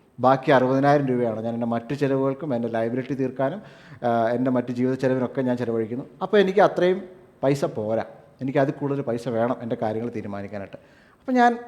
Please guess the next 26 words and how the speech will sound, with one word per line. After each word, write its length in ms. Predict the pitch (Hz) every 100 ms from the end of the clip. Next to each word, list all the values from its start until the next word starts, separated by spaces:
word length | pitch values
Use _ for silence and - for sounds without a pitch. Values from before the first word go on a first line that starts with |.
| - -
എനിക്ക് 180 | 208 233
കുറച്ച് 240 | 226 214 202
ഡിസ്കംഫർട്ട് 640 | 160 160 180 180 190 -
വന്നു, 180 | 127 120
ഇല്ലേ? 200 | 139 107
നമുക്ക് 320 | 131 160 196
കിട്ടുന്ന 240 | 170 185
പൈസയേക്കാൾ 720 | 180 156 147 165 170 170 170 180 - - - -
കൂടുതൽ 360 | 160 170 196 185
നമുക്ക് 240 | 170 180
ചിലവ് 260 | 160 165 180
വന്നു 200 | 156 160
കഴിഞ്ഞാൽ 440 | 151 143 160 165 -
നമുക്കൊരു 240 | 156 180 165
ഡിസ്കംഫർട്ട് 460 | - 180 170 180
ഫീൽ 180 | 156 156
ചെയ്യും, 200 | 123 -
അല്ലേ? 320 | 147 135 104 -
തീർച്ചയായിട്ടും. 640 | 151 151 135 135 - - - - _ -
അപ്പോൾ 120 | 208
എനിക്കൊരു 240 | 262 247 240
ഡിസ്കംഫർട്ട് 500 | 208 - 220 233 220
ഫീൽ 180 | 180 160
ചെയ്തു. 220 | 131 113 - - -
പക്ഷേ 160 | 208 247
ഞാനൊന്ന് 400 | 220 214 214